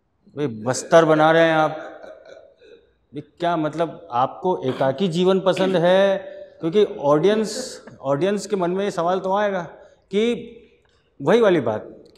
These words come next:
आपने खुद बोला और ये बात ऑडियंस भी आज बोल रही है कि जो एक नैरेटिव जिसे हम बोलते हैं,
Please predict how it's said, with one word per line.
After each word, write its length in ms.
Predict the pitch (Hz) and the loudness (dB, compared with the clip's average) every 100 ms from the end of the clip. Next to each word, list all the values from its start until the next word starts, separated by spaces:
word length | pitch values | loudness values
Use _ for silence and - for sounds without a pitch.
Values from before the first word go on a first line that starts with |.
| _ | _
आपने 280 | 120 131 180 | -2 -2 -4
खुद 200 | 180 190 | -4 -4
बोला 320 | 175 180 202 | -2 -2 0
और 120 | 220 202 | 0 -2
ये 100 | 196 | -2
बात 400 | 180 196 214 139 | 0 0 -2 -6
ऑडियंस 320 | 139 170 190 | -4 -4 -4
भी 100 | 196 | -4
आज 140 | 196 | -4
बोल 260 | 160 139 175 | -4 -6 -6
रही 200 | 160 135 | -6 -6
है 240 | 113 117 | -8 -10
कि 360 | 139 175 214 208 _ _ _ _ _ _ _ _ - | -12 -14 -14 -16 _ _ _ _ _ _ _ _ -6
जो 180 | 180 185 | -4 0
एक 200 | 208 208 | 0 -2
नैरेटिव 640 | 139 139 135 160 - 147 107 | -6 -4 0 0 2 2 0
जिसे 200 | 120 143 | -8 -8
हम 140 | 135 123 | -6 -6
बोलते 300 | 113 110 120 | -8 -8 -10
हैं, 260 | 104 98 | -12 -16